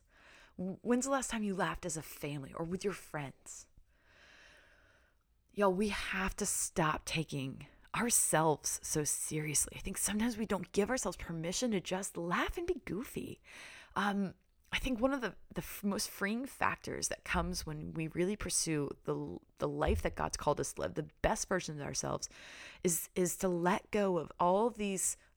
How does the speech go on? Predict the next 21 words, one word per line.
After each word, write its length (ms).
all 140
these 380
worries 580
and 140
cares 400
that 100
we 80
put 260
up 220
in 80
these 240
kind 160
of 160
barriers 380
of 140
protection 420
that 80
we 80
put 180
up 120
around 320